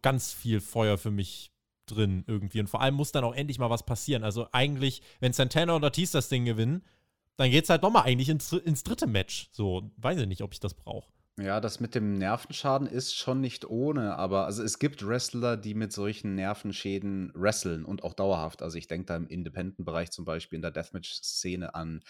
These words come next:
Speaker 2: G-Raver, dessen Nerven sind so kaputt in der einen Hand, dass er seinen Real-Life-Job als Tätowierer nicht mehr ausüben kann
Speaker 1: Boah.
Speaker 2: seit über einem Jahr oder seit eineinhalb Jahren, aber er wrestelt halt trotzdem noch.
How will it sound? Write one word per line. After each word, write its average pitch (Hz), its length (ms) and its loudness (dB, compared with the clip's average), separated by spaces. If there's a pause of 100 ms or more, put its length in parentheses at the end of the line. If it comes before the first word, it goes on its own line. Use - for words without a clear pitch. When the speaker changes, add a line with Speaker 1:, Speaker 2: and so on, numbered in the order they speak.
(220)
Speaker 2:
G-Raver, 87 680 2
dessen 90 400 -4
Nerven 95 420 -2
sind 92 180 -4
so 95 120 -4
kaputt - 340 -6
in 101 100 -4
der 92 120 -6
einen 92 240 -4
Hand, 95 280 -4
dass 85 140 -6
er 87 80 -4
seinen 85 300 -2
Real-Life-Job 95 800 0
als 85 180 -6
Tätowierer 95 680 -2 (400)
nicht 98 260 -2
mehr 87 100 0
ausüben 98 400 0
kann 73 300 -8
Speaker 1:
Boah. 101 120 -8
Speaker 2:
seit 73 420 -4
über 95 200 -2
einem 87 180 0
Jahr 85 260 2
oder 85 140 -2
seit 82 220 -6
eineinhalb 87 420 -2
Jahren, 92 220 -2
aber 87 320 0
er 90 120 0
wrestelt 117 300 -4
halt 85 140 -6
trotzdem 85 340 -8
noch. 85 180 -6